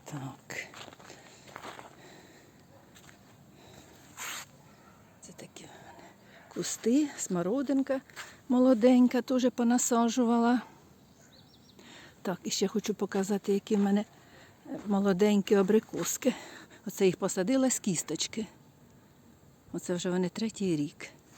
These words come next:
Ну, щось сидять на місці, може, в цьому році піднімуться. Ось друга абрикосочка і ось третя.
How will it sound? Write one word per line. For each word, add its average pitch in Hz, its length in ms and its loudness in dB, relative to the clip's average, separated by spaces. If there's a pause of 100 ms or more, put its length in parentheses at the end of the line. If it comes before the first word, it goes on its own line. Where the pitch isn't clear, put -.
(640)
Ну, 220 80 -4
щось 226 200 -4
сидять 220 420 -2
на 226 60 2
місці, 233 280 2
може, 208 220 2
в 196 60 0
цьому 226 280 0
році 240 260 -2
піднімуться. 165 680 -2 (340)
Ось 156 140 -6
друга 254 520 2 (1000)
абрикосочка 240 920 0 (420)
і 208 80 2
ось 226 200 4
третя. 170 560 0